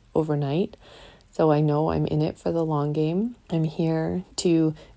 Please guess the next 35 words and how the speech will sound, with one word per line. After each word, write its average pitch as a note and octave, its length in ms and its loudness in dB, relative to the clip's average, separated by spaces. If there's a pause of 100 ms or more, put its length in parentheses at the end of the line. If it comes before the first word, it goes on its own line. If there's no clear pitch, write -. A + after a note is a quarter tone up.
be E3 420 2
a D3 320 -2
voice D#3+ 500 4
for - 160 -2
the D#3+ 120 0
quiet D#3+ 480 -4
ones. F#3+ 540 0 (100)
I'm E3+ 140 2
here D#3 280 -2
to D#3 160 -6
be D#3+ 360 -2 (440)
a E3 80 4
leader E3+ 580 4
for E3+ 280 0
those D#3 460 2
to - 120 -6
go E3 220 2
first, - 720 -4 (480)
to F#3+ 120 0
those D#3 280 4
of E3 160 -2
you D#3+ 200 0
who D#3+ 120 -2
are D3+ 120 -2
holding D#3 360 0
yourselves D#3 440 -4
back, D#3+ 440 -4 (520)
who F#3+ 80 4
have D#3+ 220 -4
a F#3 60 -2
quieter F3+ 440 -2
personality, F3 840 -4
who E3+ 320 0 (300)
shrink - 460 -2
back E3 460 -2